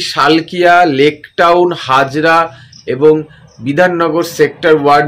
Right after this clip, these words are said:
টু যে লোকেশনগুলো রয়েছে, এই সমস্ত অঞ্চলের লোকাল ক্যান্ডিডেটরা কিন্তু এখানে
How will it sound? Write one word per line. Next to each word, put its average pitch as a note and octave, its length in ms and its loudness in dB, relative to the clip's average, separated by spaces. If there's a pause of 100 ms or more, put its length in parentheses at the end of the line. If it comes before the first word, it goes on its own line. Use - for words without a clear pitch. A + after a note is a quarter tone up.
(140)
টু D3+ 100 -4 (100)
যে C#3+ 180 -2
লোকেশনগুলো C#3+ 720 -4
রয়েছে, B2 460 -6 (420)
এই E3 160 -2 (120)
সমস্ত D3 440 -6
অঞ্চলের C3 720 -2 (480)
লোকাল D#3 520 0 (140)
ক্যান্ডিডেটরা C#3 600 -2
কিন্তু A#2 260 -10 (100)
এখানে B2+ 240 -8